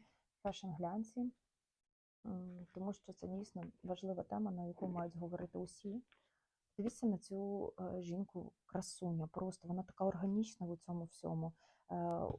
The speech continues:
у цієї дівчини синдром Дауна, але я б навіть, чесно кажучи, з першого погляду і не сказала. Дуже красива, дуже така гармонійна, е, прям приємно неї, на неї дивитися.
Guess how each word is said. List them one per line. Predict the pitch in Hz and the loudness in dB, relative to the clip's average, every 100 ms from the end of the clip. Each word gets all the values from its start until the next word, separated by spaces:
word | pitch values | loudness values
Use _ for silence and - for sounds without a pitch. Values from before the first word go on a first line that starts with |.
| - | -4
у | |
цієї | 196 196 208 | -4 2 2
дівчини | 185 190 - 180 | 2 -2 0 -2
синдром | 180 180 180 180 | -2 -2 2 2
Дауна, | 170 165 175 190 - | 6 4 4 2 2
але | 180 180 185 170 - 185 - - - _ _ _ _ _ _ - | 2 4 4 2 -6 -18 -18 -16 -18 _ _ _ _ _ _ 4
я | 190 | 8
б | 196 | 10
навіть, | 202 170 - _ | 8 6 -2 _
чесно | - - 170 | -12 -8 2
кажучи, | 202 196 165 | 2 2 -4
з | |
першого | - 165 - 165 | -4 -6 -4 -4
погляду | 180 175 165 | 0 0 2
і | 165 | 2
не | 160 | 0
сказала. | - 165 156 156 | -2 -2 0 0
Дуже | 175 175 190 170 | 0 2 2 2
красива, | - 165 - 208 170 165 _ _ - | -2 -10 -2 0 0 -2 _ _ 0
дуже | 185 180 | 2 2
така | - - | -2 -4
гармонійна, | 156 170 170 170 185 214 190 160 - _ _ _ - | 0 2 4 4 6 6 6 0 -4 _ _ _ -16
е, | 50 - - _ _ _ - | -14 -16 -20 _ _ _ -4
прям | 175 170 | -2 0
приємно | 185 180 220 196 | 2 6 8 8
неї, | 175 180 175 - | 6 2 0 0
на | 175 | 2
неї | 185 180 | 2 2
дивитися. | 160 147 - - - | 0 -2 -4 -10 -10